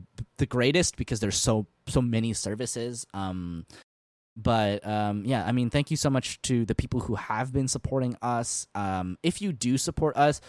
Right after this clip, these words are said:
there's two really special, um, gifts, I would say, or rewards you get for, uh, for supporting us on the Patreon.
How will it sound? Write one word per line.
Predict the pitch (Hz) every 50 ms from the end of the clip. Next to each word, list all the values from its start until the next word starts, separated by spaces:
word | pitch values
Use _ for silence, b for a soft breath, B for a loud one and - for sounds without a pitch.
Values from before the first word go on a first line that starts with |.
| B B B B
there's | - 123 123 -
two | - - 175 151
really | 131 135 135 139 127
special, | - - 123 110 - - 110 104 101 101 95 95 - _ -
um, | 110 104 101 95 95 95 95 92 90 90 - - 101
gifts, | 107 101 98 - - - - - - -
I | - 92 90 92
would | 92 95 90
say, | - - 98 90 90 90
or | - 101 110 113 120
rewards | 131 - 143 123 127 107 117 113 98 101 98 101
you | 101 92
get | - 95 92 -
for, | - - 98 90 87 87 87 87 -
uh, | 82 85 85 87 92
for | - 98
supporting | 90 - 95 - - 101 92 95 95
us | 90 -
on | - 85 87
the | 87
Patreon. | - 147 156 - - 156 156 156